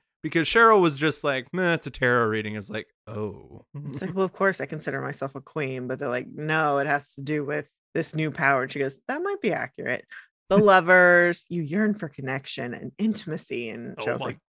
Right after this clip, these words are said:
Speaker 2: "Don't,
Speaker 1: God.
Speaker 2: don't, don't we, don't we all?" And then the tower is a dark card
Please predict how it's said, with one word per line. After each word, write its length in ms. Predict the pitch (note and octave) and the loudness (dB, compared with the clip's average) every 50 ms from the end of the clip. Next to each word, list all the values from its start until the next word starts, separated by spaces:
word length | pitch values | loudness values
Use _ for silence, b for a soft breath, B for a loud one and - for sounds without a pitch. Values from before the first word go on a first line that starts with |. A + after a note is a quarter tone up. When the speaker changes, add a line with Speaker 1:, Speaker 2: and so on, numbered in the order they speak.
| _ _ | _ _
Speaker 2:
"Don't, 240 | - A#3 - - - | -18 -18 -16 -10 -6
Speaker 1:
God. 440 | - C#3+ C#3+ G#3 G3+ G3 G3+ F#3 F3 D3 | -4 -4 -4 -4 -4 -4 -2 0 0 2
Speaker 2:
don't, 240 | D3 D3+ E3 E3 - _ _ | 0 0 0 -4 -6 _ _
don't 260 | - D3 D3+ D#3 - | -4 -4 -4 -4 -4
we, 300 | - D#3 D#3+ D#3 - - _ - | -4 -4 -2 -4 -4 -6 _ -8
don't 180 | C#3+ C3+ - | -8 -6 -6
we 120 | C3+ C#3+ C#3 | -6 -6 -6
all?" 400 | C3+ C3+ C3+ C#3 D3 F3+ F#3 b b b b _ _ | -4 -4 -2 -2 -2 -2 -4 b b b b _ _
And 240 | - D3+ D#3+ E3 F3+ | -2 -2 0 2 4
then 400 | F3+ F3+ F3+ F3 F3 F3 F3 F3 | 6 6 6 6 6 4 2 2
the 120 | E3 E3 | 0 -2
tower 600 | D#3+ - - - C#3 C3 C3 B2+ A2 A#2 A#2+ - - | -2 -2 -2 -2 0 0 0 0 -2 -4 -6 -4 -6
is 100 | F3 F#3 | -6 -6
a 60 | F#3+ | -4
dark 340 | F3 F3 G3 G3 G#3 G#3+ G#3 _ | 0 2 4 4 4 4 2 _
card 520 | - - D#3 C3 B2+ C3+ C3+ C#3 B2+ C3 | -8 -4 -2 0 0 0 -2 -4 -6 -8